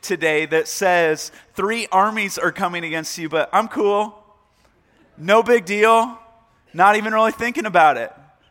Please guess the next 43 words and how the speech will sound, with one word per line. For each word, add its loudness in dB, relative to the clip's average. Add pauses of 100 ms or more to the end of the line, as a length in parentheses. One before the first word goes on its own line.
I 2
don't 0
know 2
what 2
you're 2
thinking -8
about, 2
but -2
I'm -2
not -2
thi-, -4
I'm -2
not -2
even -10
thinking -2
about 4
it. -4
That's -4
fine. 0
I'm -2
cool. 4
It's -8
all 4
right. 0 (400)
No, 2
alar-, 2
you're -4
not -2
any -2
less 2
of -4
a 0
Christian -6 (380)
if -2
three -4
armies -2
come -4
against -4
you -8 (420)
and -4
you -4
say, -2 (160)
"Hello, 4